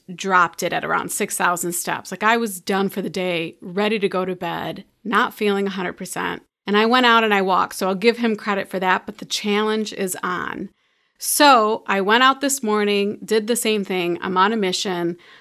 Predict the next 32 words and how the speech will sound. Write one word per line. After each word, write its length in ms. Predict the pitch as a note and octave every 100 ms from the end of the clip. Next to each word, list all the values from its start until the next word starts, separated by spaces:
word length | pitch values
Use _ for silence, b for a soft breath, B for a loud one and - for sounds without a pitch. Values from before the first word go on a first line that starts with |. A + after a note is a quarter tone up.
| B
So 160 | -
I 140 | - G#3
will 160 | A#3
report 520 | A#3 C4 B3+ B3+ G#3+ -
back 320 | G#3+ B3+ C4+
to 140 | -
you 340 | G#3+ F#3+ F#3+ F#3+
maybe 300 | G3 A3 B3+
in 80 | C4
about 220 | A3+ G3
a 80 | F3+
month 560 | F#3 E3+ - - -
in 180 | - F#3+
four 300 | - G#3 A3+
more 260 | C4 C4 -
episodes 640 | - G3 G#3 F#3+ F#3 F3+ -
and 160 | G3
let 180 | F#3+ -
you 140 | F#3 F#3
know 240 | F3 F3
how 220 | F3+ F3
that's 260 | E3+ D#3+ -
going. 540 | - G#2 - - G3+ _ _ _ _ _ _ -
My 240 | G#3 A#3+
health 420 | A3+ A#3 A3+ A3
and 180 | G#3+ G3+
fitness 580 | G#3+ - A3 G#3 - -
became 560 | - G3+ - G#3+ G3+ F#3+
a 60 |
priority, 960 | F3+ - F#3 F#3 F3+ F3+ G3 A3+ C4 C4+
especially 440 | G#3+ - G#3+ A3
towards 840 | G#3+ - F#3+ F#3+ F#3 F#3 F3 -